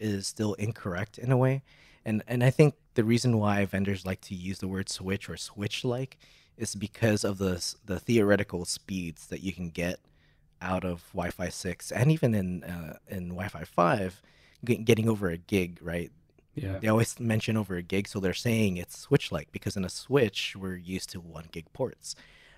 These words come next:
Speaker 1: Um, I think it's getting closer to being like a switch, but it's still technically not. It's still half duplex. Uh, Wi-Fi is still a half duplex medium. So yeah, we're dealing with collision avoidance.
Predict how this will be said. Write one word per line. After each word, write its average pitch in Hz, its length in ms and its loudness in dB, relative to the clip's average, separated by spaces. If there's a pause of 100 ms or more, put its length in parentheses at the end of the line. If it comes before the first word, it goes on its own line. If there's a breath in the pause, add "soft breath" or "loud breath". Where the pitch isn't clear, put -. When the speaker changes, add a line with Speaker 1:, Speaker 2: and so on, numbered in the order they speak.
(140 soft breath)
Speaker 1:
Um, 90 340 -4 (640)
I 107 80 0
think 165 200 2
it's 123 120 0
getting 110 220 4
closer - 540 0
to 151 100 2
being 143 280 6
like 139 180 4
a 135 60 -4
switch, - 440 -2 (140)
but 110 140 -2
it's 101 160 -4
still - 320 0
technically 123 480 2
not. 87 380 -2
It's - 100 -12
still 135 180 8
half - 380 -4
duplex. 87 640 -4 (140)
Uh, 90 160 -6
Wi-Fi 104 720 2 (360 soft breath)
is 113 120 -4
still 110 260 4
a 82 40 -2
half - 440 0
duplex 98 560 -4
medium. 87 460 -6
So 95 260 -2
yeah, 87 180 -2
we're 90 140 -4
dealing 101 300 2
with 92 160 -4
collision 101 440 -4
avoidance. 87 760 -4